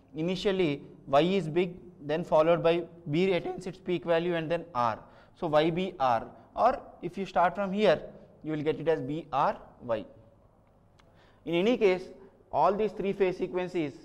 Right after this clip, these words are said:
the same, that is R, Y, B or Y, B, R or B, R, Y.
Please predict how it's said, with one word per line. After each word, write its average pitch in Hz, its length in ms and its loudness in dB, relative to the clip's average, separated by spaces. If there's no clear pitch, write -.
the 151 120 -4
same, 147 340 -4
that 139 140 -6
is 151 120 -6
R, 143 220 0
Y, 156 220 -2
B 180 180 -6
or 139 180 -4
Y, 135 220 -2
B, 147 180 -4
R 170 220 2
or 143 140 0
B, 135 240 -2
R, 139 140 2
Y. 131 200 -2